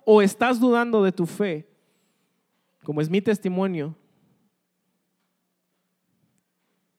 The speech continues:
Habacuc está de acuerdo contigo.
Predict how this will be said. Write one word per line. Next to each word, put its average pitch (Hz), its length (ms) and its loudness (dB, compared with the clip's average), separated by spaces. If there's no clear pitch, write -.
Habacuc 156 400 -2
está 170 220 -4
de 170 60 -2
acuerdo 190 360 -4
contigo. - 440 -18